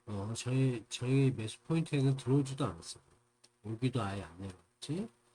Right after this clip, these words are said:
여기도 띄울 때 시가를 띄워서 시작했지. 매수 포인트를 안 준 거죠, 결국은. 그래 보시면 될 것 같고, 다시 눌려서 매수 포인트 준다? 한번 매수해볼 만 하겠죠.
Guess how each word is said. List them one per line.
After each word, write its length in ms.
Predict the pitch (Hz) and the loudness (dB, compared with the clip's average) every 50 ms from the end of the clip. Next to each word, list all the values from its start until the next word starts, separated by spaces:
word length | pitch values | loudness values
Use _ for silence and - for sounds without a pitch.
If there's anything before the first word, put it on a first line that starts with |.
| _ _ _ _ - | _ _ _ _ -2
여기도 340 | 117 117 120 127 117 127 131 135 | 0 2 2 2 2 2 2 0
띄울 260 | - 180 180 175 165 | 2 2 4 4 2
때 260 | 143 - - 185 220 233 | 2 0 0 0 0 0
시가를 600 | - - - - - - 175 175 180 196 208 - _ _ - | -2 -4 -6 -4 -2 0 0 2 2 0 0 -2 _ _ -4
띄워서 360 | - 208 226 226 208 - 175 | 0 2 2 2 2 0 -2
시작했지. 600 | 165 - - 147 135 - - - - - - - - - _ _ _ _ _ _ _ _ _ _ 127 | -4 -2 0 -2 -2 -2 -6 -18 -18 -18 -18 -18 -18 -20 _ _ _ _ _ _ _ _ _ _ -6
매수 240 | 117 117 120 - - | -4 -2 -2 -4 -6
포인트를 380 | - - 175 170 170 - 185 143 | -6 -4 -4 -2 -2 0 0 0
안 120 | 101 98 | 0 -2
준 180 | - - 113 107 | -4 -6 -6 -6
거죠, 320 | 95 90 - - 110 175 202 | -6 -8 -8 -8 -8 -8 -8
결국은. 540 | - - 104 95 87 87 82 87 113 - - _ _ _ - - - - - _ _ _ _ _ _ _ _ _ _ _ _ _ _ | -8 -8 -10 -10 -10 -12 -14 -12 -12 -12 -14 _ _ _ -20 -20 -20 -20 -20 _ _ _ _ _ _ _ _ _ _ _ _ _ _
그래 160 | - 113 117 | -6 -6 -6
보시면 340 | 101 104 101 - 123 123 110 | -6 -8 -8 -6 -4 -4 -4
될 120 | 101 98 - | -4 -8 -10
것 160 | - - 110 | -8 -8 -8
같고, 540 | 92 87 - _ _ - 160 175 202 247 240 - - - - 73 - - _ _ _ _ _ _ _ _ _ _ _ _ _ - _ _ _ _ | -8 -8 -12 _ _ -6 -4 -2 -2 -4 -6 -10 -16 -20 -20 -20 -20 -20 _ _ _ _ _ _ _ _ _ _ _ _ _ -20 _ _ _ _
다시 320 | - - 139 147 160 170 156 | -2 0 2 2 2 2 4
눌려서 440 | 131 131 143 156 165 165 147 156 139 | 6 8 8 8 8 6 6 4 4
매수 260 | 120 120 123 - - | 4 2 0 -2 -2
포인트 320 | - - 170 156 143 156 135 | 0 2 2 2 2 -2 -4
준다? 400 | - - 123 120 135 196 233 208 | -4 -4 -4 -2 0 0 0 0
한번 300 | 196 214 220 240 233 165 | 0 -2 0 0 0 0
매수해볼 460 | 120 113 110 - 165 175 170 170 156 | 0 -2 -2 -2 -2 -2 0 0 0
만 200 | 147 151 143 135 | 0 0 0 0
하겠죠. 420 | 156 180 185 196 - - - - | 0 -2 -4 -6 -10 -10 -12 -14